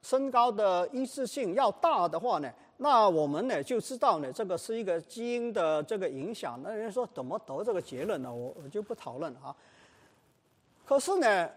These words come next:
这个，我有一次在教会里面，很多年前在教会里面讲这个事情之后呢，有一个牧师呢就叫我在网上看一个，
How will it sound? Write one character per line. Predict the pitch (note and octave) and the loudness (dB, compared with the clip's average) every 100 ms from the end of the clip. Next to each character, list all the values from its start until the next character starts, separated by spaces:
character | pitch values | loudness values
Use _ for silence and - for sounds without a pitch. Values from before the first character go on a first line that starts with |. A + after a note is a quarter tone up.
| - - | -16 -4
这 | D#4+ | 0
个， | C4+ A#3 A3+ G3+ - - C#4+ | 6 10 10 6 -8 -18 -8
我 | G#3+ F#3 | 0 2
有 | D4+ D#4 | 4 4
一 | |
次 | B3 E4 B3+ A3 | 0 -2 -2 -2
在 | C4 B3 G#3+ F3+ | 4 6 6 4
教 | - C4 | 0 0
会 | C#4 F3 | 2 0
里 | D3 | 0
面， | G#3+ E3+ | -4 -4
很 | D3 E3 | -6 0
多 | C4 | 0
年 | A3 A3+ | 2 0
前 | A3 | -2
在 | |
教 | G#3+ C4 | 0 0
会 | A3 | 2
里 | G3 | 0
面 | C#3+ G#3 F#3 | -2 -4 -4
讲 | D#3+ B2+ | -4 -4
这 | D#3+ | -4
个 | G3+ | -6
事 | - A#3 | -6 -6
情 | F3+ F#3 | -6 -6
之 | A#3+ | -4
后 | A#3 | -2
呢， | D3 B2 | -4 -6
有 | C3+ F#3+ | -4 2
一 | |
个 | C4 | 2
牧 | B3+ A#3 | 2 -2
师 | - B3+ | -4 -4
呢 | G#3 | -4
就 | C#3+ A3+ F#3+ | -2 -2 0
叫 | G#3 F3 | 0 0
我 | C#3+ C3 | 0 -4
在 | B2+ G#3+ F3 C#3+ - | -4 -2 -2 -2 -8
网 | D3+ C#3+ C3+ | -4 -2 -2
上 | - A#3 D#3+ | 0 -2 -2
看 | - C4 F#3+ | -4 -4 -2
一 | G3+ | -2
个， | F#3+ E3 D3 | -2 -2 -2